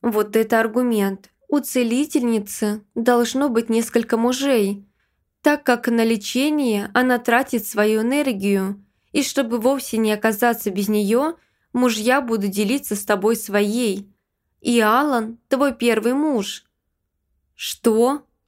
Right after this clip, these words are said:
Я удивленно посмотрела на него, а он так и стоял, смотря с улыбкой на меня. «Я не согласна выходить за него».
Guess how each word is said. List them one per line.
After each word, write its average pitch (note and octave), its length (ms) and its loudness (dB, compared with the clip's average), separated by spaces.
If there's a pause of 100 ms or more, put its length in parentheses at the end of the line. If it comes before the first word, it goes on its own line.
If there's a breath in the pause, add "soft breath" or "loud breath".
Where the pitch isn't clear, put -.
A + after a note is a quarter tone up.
(520)
Я A#3 260 2
удивленно A#3+ 580 0
посмотрела A3 680 -2
на G#3+ 140 -2
него, A3+ 540 -2 (440 soft breath)
а C4+ 180 2
он D4 160 2
так A#3+ 220 0
и A3 40 0
стоял, A3 440 0
смотря G#3 440 -2
с G3+ 140 -10
улыбкой G#3+ 400 -2
на G3+ 80 0
меня. G#3 540 -2 (680)
«Я A3 240 2
не A#3 140 2
согласна C4 640 0
выходить A#3 580 0
за A#3+ 80 0
него». G3 520 -2